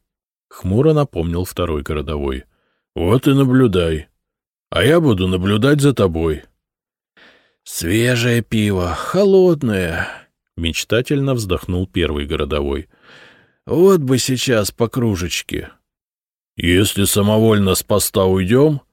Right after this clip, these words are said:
господин следователь устроит нам кружечку», покачал головой второй городовой. «Вот сменимся, тогда и заглянем в лавку».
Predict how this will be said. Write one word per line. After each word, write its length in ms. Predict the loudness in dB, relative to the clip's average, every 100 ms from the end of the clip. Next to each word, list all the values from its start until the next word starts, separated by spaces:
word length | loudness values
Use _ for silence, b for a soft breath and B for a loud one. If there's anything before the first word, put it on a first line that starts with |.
| _ -8
господин 580 | -4 -2 0 0 2 0
следователь 680 | 2 2 4 2 2 2 0
устроит 760 | 0 -4 0 2 4 2 -2
нам 200 | -4 -4
кружечку», 760 | -2 -2 -2 -6 -6 -8 -10 -12 _ _ _ _ _ -10
покачал 500 | -6 -6 0 0 0
головой 420 | 0 0 0 -2
второй 360 | -4 -4 -4
городовой. 640 | -4 -6 -4 -4 -4 -6 -12 _ _ _ _ _ -4
«Вот 280 | 0 0 0
сменимся, 960 | -4 -2 0 2 2 0 -2 -2 -6 _ _
тогда 400 | -2 0 2 4
и 80 | 4
заглянем 680 | 4 0 0 0 -2 -4 -6
в 100 | -4
лавку». 560 | -2 -4 -8 -14 -16